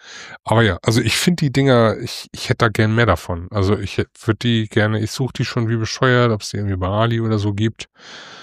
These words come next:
Äh, bei Monaco werden die als K A Ps, Keycap Storage Trays verkauft, aber wie gesagt, fünfzehn Euro find ich dann doch ein bisschen,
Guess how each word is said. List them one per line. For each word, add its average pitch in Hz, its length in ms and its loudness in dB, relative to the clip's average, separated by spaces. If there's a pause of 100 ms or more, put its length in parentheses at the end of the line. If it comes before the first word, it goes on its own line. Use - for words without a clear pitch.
(260)
Äh, 101 580 4
bei 101 160 0
Monaco 101 380 0
werden 98 140 2
die 98 80 0
als 98 160 -4
K 104 320 -2
A 104 40 2
Ps, 101 480 -2 (120)
Keycap - 400 -4
Storage - 540 0
Trays 117 280 2
verkauft, - 680 -2
aber 101 140 -2
wie 104 100 0
gesagt, 101 340 -2
fünfzehn - 360 -8
Euro 107 260 -2
find 117 200 -4
ich 107 80 -4
dann 107 140 -4
doch - 180 -2
ein 117 60 -8
bisschen, 113 500 0